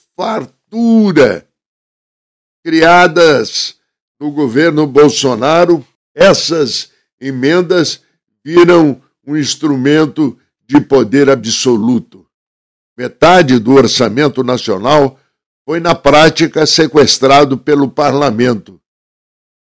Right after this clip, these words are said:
E nesta seara, corte, entre parênteses, é palavra proibida.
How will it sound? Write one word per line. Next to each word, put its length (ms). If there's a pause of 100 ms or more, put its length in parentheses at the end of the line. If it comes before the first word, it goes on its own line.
(100)
E 100
nesta 440
seara, 840 (1080)
corte, 680 (260)
entre 340
parênteses, 840
é 100
palavra 680
proibida. 1120